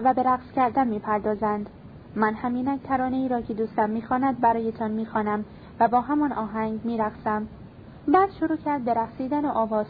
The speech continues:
خواندن. من برای چندمین بار شکیبایی خود را از دست دادم و فریاد کشیدم و گفتم: «به خاطر خدا دست از این مسخره بازی بردار، وقت می‌گذرد و من نمی‌توانم سر وقت در محل وعده حاضر شوم.»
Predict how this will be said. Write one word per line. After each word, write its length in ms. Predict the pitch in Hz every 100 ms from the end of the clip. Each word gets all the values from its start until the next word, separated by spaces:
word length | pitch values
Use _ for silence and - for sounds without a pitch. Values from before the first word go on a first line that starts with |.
| -
خواندن. 440 | 220 208 214 208 - - - - - -
من 180 | 233 226
برای 380 | 240 240 240 247
چندمین 460 | 269 254 254 262 254
بار 200 | 294 285
شکیبایی 640 | - 277 - 247 285 285
خود 260 | - 262 247
را 60 |
از 200 | 233 233 214
دست 300 | 226 226 -
دادم 380 | 226 220 214 214 - - - -
و 60 |
فریاد 480 | 254 285 262 294 294
کشیدم 480 | - 262 247 233 220
و 60 | 214
گفتم: 440 | 214 - 214 214 208
«به 80 | 247
خاطر 380 | 285 269 311 311
خدا 320 | 262 247 233
دست 280 | 226 226 220
از 180 | 214
این 120 | 220 220
مسخره 400 | 226 - 247 247
بازی 320 | 247 247 269
بردار، 480 | 233 226 220 214 214 - - - - 240
وقت 320 | 233 240 -
می‌گذرد 600 | 269 254 226 233 226 226 -
و 140 | 247
من 140 | 269
نمی‌توانم 720 | 262 285 277 247 220 220 214 214
سر 200 | 233 240 254
وقت 240 | 262 -
در 140 | 240
محل 400 | 226 220 214 214 214
وعده 260 | 226 240
حاضر 300 | 247 220 214
شوم.» 460 | 208 226 214 214